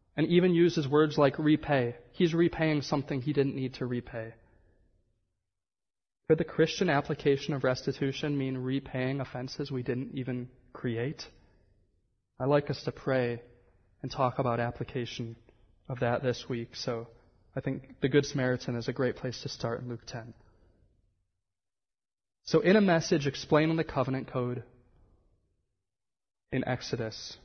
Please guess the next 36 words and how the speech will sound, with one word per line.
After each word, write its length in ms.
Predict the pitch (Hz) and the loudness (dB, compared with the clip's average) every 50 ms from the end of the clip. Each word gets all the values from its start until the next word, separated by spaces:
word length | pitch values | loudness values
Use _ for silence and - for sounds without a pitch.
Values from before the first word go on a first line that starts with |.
| - _ _ _ _ _ _ _ _ _ _ _ _ - | -20 _ _ _ _ _ _ _ _ _ _ _ _ -4
I 60 | 123 | -2
think 200 | - - 170 156 | 0 0 2 0
it's 140 | 160 147 - | 0 2 2
actually 340 | 143 143 - - - 143 123 - - - - | 0 0 0 -2 -4 -4 -4 -4 -6 -2 2
fitting 280 | 143 135 131 123 120 | 2 4 4 2 -2
that 120 | 120 123 - | -4 -4 -6
we 80 | 131 | -6
come 260 | 123 - - 123 120 120 | -6 -6 -4 -2 -2 -2
now 180 | 113 110 110 | -2 -4 -4
to 80 | 113 - - | -6 -8 -8
the 60 | 127 | -8
Lord's 280 | 117 110 110 110 - | -6 -6 -8 -8 -10
table. 360 | - - 113 110 110 110 - - _ _ _ _ _ _ _ _ _ _ _ _ _ _ _ _ _ _ _ _ _ _ - | -8 -6 -6 -6 -6 -10 -16 -16 _ _ _ _ _ _ _ _ _ _ _ _ _ _ _ _ _ _ _ _ _ _ 0
Might 180 | 131 131 - | 0 0 0
seem 220 | - - 160 156 147 | 0 0 2 2 2
like 180 | 147 135 - | 2 0 -2
a 40 | - | -4
strange 320 | - - - 147 139 135 131 | -8 -2 0 0 0 0 -2
statement, 420 | - - 135 131 - 139 - - | 0 0 0 0 0 -4 -6 -4
so 100 | - 151 | -2 0
let 80 | 139 143 | 0 0
me 80 | 127 | 0
explain. 520 | 123 - - - - 127 113 107 107 110 110 - _ _ _ _ _ _ _ _ _ _ _ _ _ _ _ _ _ _ _ _ _ _ _ _ - | -4 -4 -8 -10 -8 -6 -6 -6 -8 -10 -14 -18 _ _ _ _ _ _ _ _ _ _ _ _ _ _ _ _ _ _ _ _ _ _ _ _ 2
The 80 | 156 151 | 4 4
law 380 | 147 151 151 156 156 165 170 | 6 8 8 8 8 8 6
was 220 | 170 170 151 131 - | 6 4 2 2 2
never, 640 | 143 139 139 143 151 147 147 139 131 123 117 113 - - - _ _ _ _ _ _ _ _ _ _ _ _ _ _ _ _ _ _ _ _ _ _ _ - | 0 2 4 2 2 4 2 2 2 2 -2 -4 -10 -16 -20 _ _ _ _ _ _ _ _ _ _ _ _ _ _ _ _ _ _ _ _ _ _ _ 2
ever 320 | 143 143 135 143 147 147 143 | 2 4 4 6 4 4 4
provided 640 | 147 - 151 135 120 127 120 120 123 117 113 110 - | 2 2 0 2 4 4 4 4 4 2 0 -2 -4
as 160 | - 127 120 | -4 -2 0
a 60 | 143 127 | 0 2
way 220 | 127 127 120 123 123 - | 4 4 2 2 0 -4
to 80 | - 127 | -4 -4
work 440 | 117 127 131 131 131 135 - - - - _ _ _ _ _ _ _ _ _ _ _ _ - | -2 0 0 0 0 -2 -6 -18 -20 -20 _ _ _ _ _ _ _ _ _ _ _ _ -10
to 100 | - - | -8 -4
God 400 | 131 135 123 120 117 113 113 113 | 0 0 0 0 0 -4 -8 -10